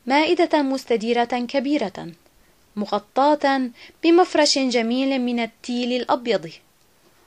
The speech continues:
وعلى المائدة أنواع مختلفة مما لذ وطاب من الطعام والشراب،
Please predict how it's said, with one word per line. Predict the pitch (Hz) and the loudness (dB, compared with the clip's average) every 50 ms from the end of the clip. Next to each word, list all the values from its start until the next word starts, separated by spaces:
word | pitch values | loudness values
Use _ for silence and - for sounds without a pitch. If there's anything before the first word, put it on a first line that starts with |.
| _ _ _ - | _ _ _ 0
وعلى | 349 403 359 285 240 214 | 4 6 6 6 6 4
المائدة | 214 208 202 - - 240 247 277 262 - - 254 254 240 - _ _ _ _ _ _ - - | 2 0 -2 -2 -2 0 0 0 0 0 -2 -6 -6 -8 -10 _ _ _ _ _ _ -2 0
أنواع | 330 339 359 392 415 381 294 | 2 4 6 6 8 8 6
مختلفة | 233 214 208 - - - 226 247 277 - - 294 277 - 285 269 269 262 240 - _ _ _ _ - | 6 4 -4 -4 -2 -2 -2 -2 0 2 2 2 2 2 0 0 0 -2 -4 -6 _ _ _ _ -2
مما | 370 440 440 359 320 294 269 254 | 0 2 4 4 6 6 6 6
لذ | 254 254 247 214 202 240 | 6 4 4 4 6 6
وطاب | 226 214 220 226 - 226 226 240 254 226 269 | 6 6 4 2 4 4 4 4 4 2 0
من | 254 247 240 233 | 0 0 -2 -4
الطعام | 233 226 - - 226 208 196 196 196 202 208 208 | -4 -6 -2 -2 -2 0 0 -2 -2 -2 -4 -4
والشراب، | 202 208 - - - 277 294 294 254 202 160 | -4 -4 -4 -4 -2 0 0 2 0 0 -2